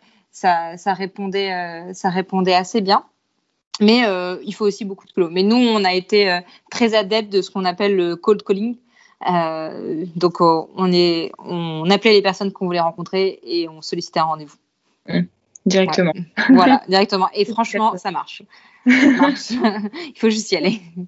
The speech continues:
Speaker 2: Je
Speaker 1: Ouais.
Speaker 2: confirme.
Speaker 1: Mmh.
Speaker 2: Alors, je finirai sur, euh, une dernière question. Euh, qu'est-ce que tu, quel conseil tu aurais pour les entrepreneurs, euh, en herbe pour une bonne pratique de la croissance durable et pérenne ?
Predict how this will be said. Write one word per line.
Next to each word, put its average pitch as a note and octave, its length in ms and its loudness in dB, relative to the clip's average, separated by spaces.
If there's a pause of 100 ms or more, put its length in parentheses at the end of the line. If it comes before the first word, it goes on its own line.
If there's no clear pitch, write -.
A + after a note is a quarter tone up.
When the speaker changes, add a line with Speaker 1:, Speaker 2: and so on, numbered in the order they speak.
(520)
Speaker 2:
Je A3+ 60 -2
Speaker 1:
Ouais. G#3 140 2
Speaker 2:
confirme. F3+ 360 -10 (240)
Speaker 1:
Mmh. G3 140 -2 (400)
Speaker 2:
Alors, A3 260 2
je - 80 -6
finirai A3+ 380 2
sur, A#3+ 220 2
euh, G#3 100 6
une G3 140 0
dernière G#3+ 340 2
question. B3 640 2
Euh, F#3+ 240 2 (100)
qu'est-ce A3 440 0
que A3+ 200 2
tu, F#3+ 880 0 (100)
quel A3 200 2
conseil A#3+ 440 4
tu A3+ 140 2
aurais G#3 420 0
pour G3 80 -2
les F3+ 140 0
entrepreneurs, G3 720 -2
euh, F3 220 0
en F#3 160 2
herbe G3 460 2
pour F#3 140 0
une F#3 160 4
bonne A3 180 4
pratique G#3+ 500 -4
de F#3+ 120 4
la E3 340 2
croissance G#3+ 500 0
durable G3+ 520 2
et F#3+ 100 -2
pérenne ? F3 420 -2